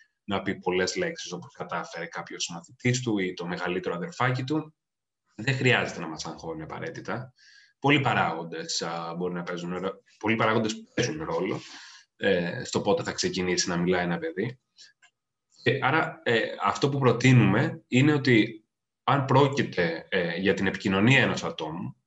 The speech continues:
είναι ωφέλιμο να πάρουμε, είναι ωφέλιμο να πάρουμε τη γνώμη ενός επαγγελματία, αν έχουμε ανησυχίες. Να μην το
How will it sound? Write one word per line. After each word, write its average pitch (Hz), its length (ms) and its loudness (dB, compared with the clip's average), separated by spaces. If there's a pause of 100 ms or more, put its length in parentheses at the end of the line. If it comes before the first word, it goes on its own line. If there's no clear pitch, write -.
(300)
είναι 147 220 4
ωφέλιμο 165 480 4
να 135 160 4
πάρουμε, 156 680 0
είναι 127 120 0
ωφέλιμο 151 300 4
να 143 120 0
πάρουμε 147 260 2
τη 120 100 0
γνώμη 123 240 0
ενός 107 220 -2
επαγγελματία, 90 720 -4 (300)
αν 101 200 0
έχουμε 90 260 -4
ανησυχίες. - 720 -8 (240)
Να 113 160 -2
μην 123 220 6
το 90 300 0